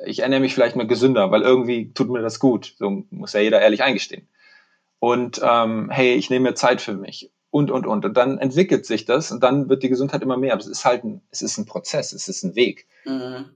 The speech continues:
Speaker 1: Es war, ist, also, das ist eine Illusion zu glauben, und das muss ich so sagen, ähm, zu glauben, dass es sowas wie Wunderheilung gibt, also wo jetzt jemand kommt und sagt, „Om“,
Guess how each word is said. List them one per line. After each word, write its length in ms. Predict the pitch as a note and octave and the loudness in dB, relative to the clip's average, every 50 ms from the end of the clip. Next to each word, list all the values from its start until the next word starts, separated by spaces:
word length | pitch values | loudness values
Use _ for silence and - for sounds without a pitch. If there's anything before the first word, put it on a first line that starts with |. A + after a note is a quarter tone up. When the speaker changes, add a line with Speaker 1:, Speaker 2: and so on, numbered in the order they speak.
| _ _ _ _ | _ _ _ _
Speaker 1:
Es 260 | - - G2+ - A2 | -20 -16 -14 -2 2
war, 160 | A2 G#2+ - A#2+ | 2 2 2 0
ist, 340 | A2+ - - - - - | -4 -4 -6 -10 -10 -10
also, 500 | - - - G2 F#2+ G2 F#2+ - - - _ _ _ _ | -8 -6 -6 -6 -4 -4 -6 -6 -6 -10 _ _ _ _
das 220 | - B2+ B2+ - - | 4 4 4 4 2
ist 80 | C#3 | -2
eine 100 | C#3 C3 | 0 0
Illusion 480 | B2+ A#2 A#2+ A2+ G#2 A2+ B2+ C#3+ D#3 D#3+ | 0 0 0 0 2 4 4 4 4 2
zu 140 | D#3+ - - | 0 -2 0
glauben, 600 | - A#2+ A#2 B2 C3 C3 C3+ C3 B2+ B2+ - _ _ _ _ _ _ _ _ _ _ _ _ _ _ _ _ _ | 4 6 8 8 8 6 4 0 -6 -8 -12 _ _ _ _ _ _ _ _ _ _ _ _ _ _ _ _ _
und 120 | - G#2+ A2 | -6 -4 -4
das 100 | - - | 0 0
muss 160 | C3 C3+ B2+ | 0 2 2
ich 140 | C3 B2 - | 0 -2 -4
so 100 | - G2+ | -4 -4
sagen, 560 | G2 A2+ B2+ C#3+ E3 E3 E3+ F3+ F3+ F#3+ _ _ _ _ _ _ - | 0 2 2 2 2 0 -4 -8 -10 -12 _ _ _ _ _ _ -6
ähm, 460 | A#2 A2 A2+ A#2 A2+ A#2 A2 A2+ - - | -4 -2 0 0 -2 -2 -4 -4 -6 -8
zu 100 | - G#2 | -2 2
glauben, 300 | A2+ A#2+ B2 C3+ C3+ B2 | 6 6 6 6 6 2
dass 180 | A#2 A2+ - | -2 -4 -4
es 300 | - A2 - - - _ _ _ _ _ _ _ _ _ | -6 -8 -8 -8 -10 _ _ _ _ _ _ _ _ _
sowas 500 | - A2 A2+ A2+ A2+ A2+ A#2 A2+ A2+ - | -8 -6 -4 0 2 4 4 4 2 0
wie 160 | - A2+ G#2 A2 | -4 -4 0 2
Wunderheilung 600 | B2+ C3+ C3 B2+ A2+ A2 A#2+ G#2+ G#2+ G#2+ G#2+ G2+ | 2 4 4 4 2 2 2 0 0 0 0 0
gibt, 240 | G#2+ A#2 G#2 - - | 0 0 0 0 -4
also 220 | G2+ F#2 G2+ F#2+ | -4 -4 -2 -2
wo 80 | G2+ G#2+ | 0 0
jetzt 160 | G#2+ G2 - | 0 0 -2
jemand 220 | G#2+ G#2+ G#2+ G2 | -2 -2 -2 -2
kommt 240 | - - C3 C3 A2 | -2 -2 -2 -2 -4
und 100 | A2 G#2+ | -2 0
sagt, 380 | - A2+ G#2+ - - - - _ _ _ _ _ _ _ _ _ _ _ _ _ _ _ _ _ _ _ _ _ _ _ - _ _ _ _ _ - | 2 2 2 0 -4 -16 -20 _ _ _ _ _ _ _ _ _ _ _ _ _ _ _ _ _ _ _ _ _ _ _ -20 _ _ _ _ _ 2
„Om“, 720 | E2 F2 F#2+ G#2 A2+ A2 G#2+ G#2 G#2+ A2 A2 G#2+ G#2+ | 4 4 6 4 4 4 4 2 2 0 -2 -4 -4